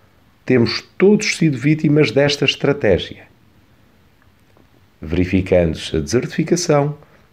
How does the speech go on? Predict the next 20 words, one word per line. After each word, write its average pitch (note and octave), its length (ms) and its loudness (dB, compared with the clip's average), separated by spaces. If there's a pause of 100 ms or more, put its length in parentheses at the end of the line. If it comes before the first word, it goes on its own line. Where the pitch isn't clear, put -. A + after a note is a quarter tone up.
o E2+ 260 0
êxodo A2+ 280 2
de - 80 -20
populações G#2+ 640 -2
para G2+ 220 -4
Viseu G2 500 0 (720)
e, C#3 380 0
consequentemente, F#2+ 1080 -2 (140)
o E2+ 140 -2
encerramento E2+ 640 -2
de - 60 -12
serviços, G#2+ 600 -2
a F2 60 2
deterioração F2 600 -2
da A2 100 2
atividade G2 420 0
económica F2 720 -2 (260)
nos F#2 220 -4
concelhos E2 800 -4 (100)
limítrofes. D#2+ 760 -4